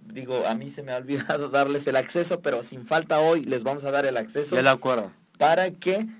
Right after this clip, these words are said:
Speaker 1: ellos ya nos hagan transmisiones desde Panamá, porque,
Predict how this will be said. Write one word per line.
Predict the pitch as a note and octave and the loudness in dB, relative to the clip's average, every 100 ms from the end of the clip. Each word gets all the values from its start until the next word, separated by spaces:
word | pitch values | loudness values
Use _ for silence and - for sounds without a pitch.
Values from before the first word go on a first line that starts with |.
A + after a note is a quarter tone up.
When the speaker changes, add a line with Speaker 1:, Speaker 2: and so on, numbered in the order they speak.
| _ | _
Speaker 1:
ellos | C3 D#3 E3 | 2 4 4
ya | C#3+ D3+ | 0 0
nos | D3+ | -2
hagan | D3 C#3+ C3 | -2 -2 -2
transmisiones | C3+ D3 C#3 A#2+ B2 C3 C#3 A#2+ | -2 -2 -4 -6 -2 0 -2 -2
desde | B2 D3+ C3+ A#2+ | 2 2 2 -2
Panamá, | B2 C#3 D3 A2+ A#2+ E3 F3 - _ | 2 2 2 -2 0 -2 -6 -20 _
porque, | - D#3 D#3+ F3 F#3 | 2 2 2 -2 -2